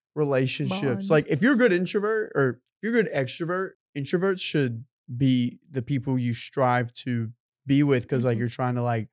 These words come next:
Speaker 1: crack open that little nut they are and be like, "Okay, what's in here?" And then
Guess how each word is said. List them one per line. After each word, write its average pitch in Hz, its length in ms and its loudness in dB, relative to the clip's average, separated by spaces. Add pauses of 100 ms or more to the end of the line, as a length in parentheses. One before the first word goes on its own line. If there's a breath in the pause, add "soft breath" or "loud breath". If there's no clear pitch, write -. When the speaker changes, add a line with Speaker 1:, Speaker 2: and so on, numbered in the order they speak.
Speaker 1:
crack 131 260 -2
open 123 480 -2
that 123 140 0
little 127 260 0
nut 120 300 0
they 117 160 0
are 113 180 0
and 107 100 -4
be 117 100 0
like, 110 180 -2
"Okay, 147 160 -2
what's 156 240 -2
in 180 100 0
here?" 127 320 0
And 117 120 -8
then 113 180 -8